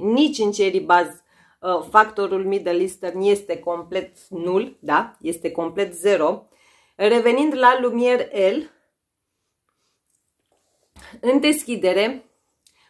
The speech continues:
pur și simplu, uh, te izbește, da? Te izbește, te lovește în plină figură o aromă zemoasă, suculentă,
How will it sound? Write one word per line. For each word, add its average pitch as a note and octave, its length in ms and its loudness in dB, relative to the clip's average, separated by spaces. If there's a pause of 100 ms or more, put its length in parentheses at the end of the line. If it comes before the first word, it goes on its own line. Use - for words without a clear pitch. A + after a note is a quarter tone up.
(140)
pur C#4+ 160 -4
și D4 140 -2
simplu, C4 840 -4
uh, G3+ 400 0 (100)
te A#3+ 80 -4
izbește, A3 760 2
da? F3+ 400 0 (120)
Te G#3+ 80 -8
izbește, G3+ 680 -2
te F3+ 140 -4
lovește F#3 540 0
în F#3 100 -2
plină G3 280 0
figură G#3 640 2 (320)
o G#3+ 260 0
aromă A3 920 2 (880)
zemoasă, G3 880 0
suculentă, F3+ 1300 -2